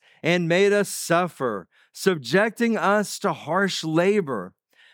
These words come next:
Then we cried out to the Lord, the God of our ancestors, and the Lord heard our voice and saw our misery, toil, and oppression. So the Lord brought us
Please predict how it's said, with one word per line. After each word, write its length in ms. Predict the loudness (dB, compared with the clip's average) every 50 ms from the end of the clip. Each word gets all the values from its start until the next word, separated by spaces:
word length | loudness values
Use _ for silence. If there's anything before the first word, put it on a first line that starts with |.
| _ -4
Then 300 | 0 2 2 4 2 2
we 120 | 0 0
cried 440 | -2 -2 0 2 4 4 4 4 4
out 400 | 4 4 4 4 2 0 -2 -4
to 100 | -6 -2
the 160 | 0 0 2
Lord, 840 | 2 2 2 2 2 2 2 2 2 0 0 -2 -2 -4 -6 -4 -2
the 120 | -2 -2
God 500 | 0 2 4 4 4 4 4 2 2 0
of 120 | 0 0 2
our 220 | 2 2 2 0
ancestors, 1160 | -2 -2 -2 -2 -4 -4 -6 -4 -2 -2 -2 -2 -6 -10 -8 -6 -6 -6 -8 -10 -12 -16 -18 -20 _ -20 -20 -6 -2
and 300 | 0 0 2 2 2 2
the 140 | 2 2 2
Lord 360 | 2 2 2 2 0 0 -2
heard 540 | -2 -4 -4 0 0 2 2 2 0 0 2
our 260 | 2 2 2 0 -2
voice 640 | -4 -4 -2 -2 0 0 -2 -4 -6 -8 -12 -16 -20 -20 _ _ -2
and 280 | 0 2 2 2 0 -4
saw 760 | -8 -8 -4 0 0 2 2 2 2 2 2 2 2 0 0
our 200 | 0 0 0 0
misery, 800 | 0 0 0 2 0 0 -2 0 0 2 2 2 2 0 -2 -6 _ _ _ _
toil, 840 | -8 -2 0 2 4 4 2 2 0 0 2 2 2 2 0 -2 -2
and 280 | -2 -2 -2 0 0 0
oppression. 1000 | 0 0 -2 -2 -4 -2 0 0 0 0 -2 0 0 0 0 -2 -6 -10 -12 -16 _ _ _ _ -20 _ _
So 220 | -4 0 0 2 2
the 160 | 2 2 2
Lord 720 | 2 2 4 4 4 2 2 0 0 0 0 -2 -2 -4
brought 420 | 0 2 2 2 2 2 -2 -2 -4 -2
us 460 | 0 2 2 2 0 -2 -4 -8 -6